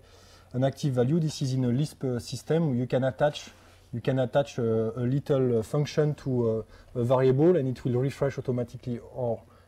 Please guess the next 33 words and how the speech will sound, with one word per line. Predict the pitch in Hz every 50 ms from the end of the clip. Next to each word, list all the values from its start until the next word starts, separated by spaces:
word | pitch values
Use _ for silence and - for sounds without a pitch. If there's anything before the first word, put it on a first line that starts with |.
| - - -
kinds | 143 135 127 135
of | 135 -
things. | - 143 127 - -
I | - 143
would | 143 147 147 143
like | 160 165 156 -
to | - 151
have | 147 135 131
different | 151 151 - - 160 156 131 147
way | 165 175
to | - - 139
represent | 143 156 147 - - 156 147 147 156 147 - -
object | 147 139 131 123 147 139 -
memory | 147 143 143 147 143 143 143 139 123
because | 110 110 127 113 - - 123 120 120 117 113 113 113 - - - - - - - - - - - - _ -
maybe | 131 131 131 135
you | 139 139 143 143 135 131 135
don't | 127 131 131 113 120
need | 139 147 139 123
just | 117 127 139 135 -
to | - 135
have | 120 110 120
offset | 135 127 - - - 143 131 120 - - - - - 143
for | - - 123 120 113 107
your | 110 110 110 107 104 104 104 104
things | - 127 117 110 110 - -
and | 139 143 143 -
all | 170 196 190
kinds | 202 - 185 175 147 147
of | 139 -
things | - 135 123 104
like | 123 117 107
that. | 104 92